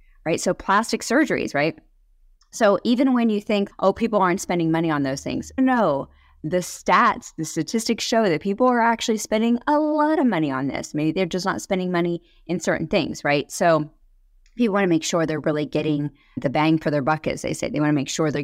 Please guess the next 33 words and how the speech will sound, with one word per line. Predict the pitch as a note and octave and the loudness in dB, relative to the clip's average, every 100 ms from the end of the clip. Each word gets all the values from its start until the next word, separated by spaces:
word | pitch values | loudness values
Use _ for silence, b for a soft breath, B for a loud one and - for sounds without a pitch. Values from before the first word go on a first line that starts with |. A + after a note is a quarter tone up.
| C3 | -6
getting | - D#3+ D#3 D3 | -4 0 0 0
the | - | -2
ultimate | - C#3+ - D3+ - | -2 -2 -2 -4 -2
value. | D3 D#3+ D#3+ - | 0 2 2 -2
So | - - F3 D#3+ D#3+ b b | -6 0 2 2 -2 b b
are | |
you | E3 D#3 | -2 2
articulating | C#3+ C#3+ - A3 G#3 F#3 F3 E3+ | 2 0 -4 -4 -2 0 2 2
your | D3 C#3+ | 0 0
value? | C3+ C#3 - C3+ C#3+ b b b | 0 0 -2 -4 -6 b b b
Are | - F3 | 0 2
you | F3+ F#3 | 4 2
expressing | F#3+ - - F#3+ G3+ A#3+ - F3+ E3 E3 D#3+ b b | 0 -8 -8 -2 -2 -2 -2 0 2 0 -2 b b
how | F#3 | 0
you | A3 G#3+ | 0 2
solve | - - E3 F3+ | 0 2 2 2
the | F#3 | -2
client's | - E3+ E3+ D#3+ | -4 -2 0 -2
problem, | - C#3+ D#3 F#3+ | -4 -2 0 -2
how | - G#3 A3 | -2 -2 0
you | A#3 | 0
solve | B3 - G3+ G3 | -2 0 0 2
it | F#3+ E3 C#3 | 0 -4 -4
better | C#3+ C#3+ F#3+ B3 C4+ _ | 0 2 2 2 -2 _
than | F3+ | 0
the | E3+ | 0
competition? | - D#3 D3 - C#3 D#3 D#3+ | 0 -4 -4 -6 -4 0 0
This | D3 - | -2 -6
is | - | -6
what | |
I | C#3 | -4
always | - - C#3+ D3 | -2 -2 -2 -2
say. | - C#3 C#3 | -4 -4 -4